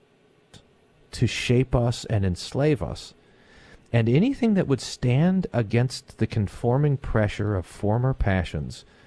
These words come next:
must be abandoned as hateful and whatever. So, yeah. Murder comes now to the aid of adultery, like it always does.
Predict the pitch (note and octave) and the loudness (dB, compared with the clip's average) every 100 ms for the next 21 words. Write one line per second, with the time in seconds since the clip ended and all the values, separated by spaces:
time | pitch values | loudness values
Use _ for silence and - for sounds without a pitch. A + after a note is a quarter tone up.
0 | - _ F#2+ G#2+ - G#2+ F#2 F2 F2 - | -20 _ 0 0 0 0 2 2 0 -2
1 | E2+ A2+ C#3+ D#3+ F2 - D#2 - A#2 C#3 | 0 2 2 2 -2 -6 -10 -2 0 0
2 | - - - _ E2 E2 D#2+ F2+ G#2+ - | -4 -12 -12 _ -8 -4 -2 -2 -2 -8
3 | - _ _ _ _ _ - - - _ | -18 _ _ _ _ _ -20 -20 -20 _
4 | - - A#2+ A2+ A2 G#2+ - - _ _ | -14 0 4 6 4 2 -2 -14 _ _
5 | _ _ _ _ _ _ _ _ _ - | _ _ _ _ _ _ _ _ _ -20
6 | - - F2 E2 E2 - _ - - - | -18 -6 -4 -4 -6 -16 _ -20 -20 -20
7 | _ _ _ _ _ _ - B2 C3 B2+ | _ _ _ _ _ _ 0 2 4 2
8 | B2 A2+ A2+ A2 G#2 - - F2+ G2+ F#2+ | 4 2 2 0 -2 -10 -12 -2 2 4
9 | F#2 F#2 - G#2 F#2+ F#2 - F#2+ F#2 F2+ | 2 0 0 0 2 0 0 0 2 2
10 | F2 D#2 - - _ - F2+ F2 D#2+ - | 0 -4 -10 -20 _ -4 -2 -2 -6 -6
11 | F2 E2+ E2+ - _ _ - F#2+ F#2+ G2 | -4 -2 -4 -8 _ _ -2 0 2 2
12 | E2 D#2+ D#2 D2+ C#2 C2+ D2+ D#2 - | 2 0 -2 -4 -6 -4 -4 -6 -12